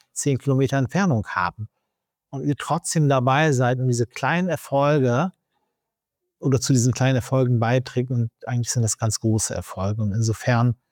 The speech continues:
ihr seid da nicht alleine und, äh, wir alle kämpfen dafür, jeder an unterschiedlichen,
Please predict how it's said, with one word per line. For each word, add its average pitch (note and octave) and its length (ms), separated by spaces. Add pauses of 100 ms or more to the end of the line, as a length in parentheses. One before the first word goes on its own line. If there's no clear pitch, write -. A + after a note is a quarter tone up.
(540)
ihr C3 100
seid B2+ 260
da C#3 80
nicht C3 220
alleine B2 600
und, B2 340
äh, A#2 260 (180)
wir B2+ 300
alle D#3+ 200
kämpfen C#3+ 640 (380)
dafür, D3 500 (760)
jeder C3+ 460
an C3+ 180
unterschiedlichen, C3+ 1040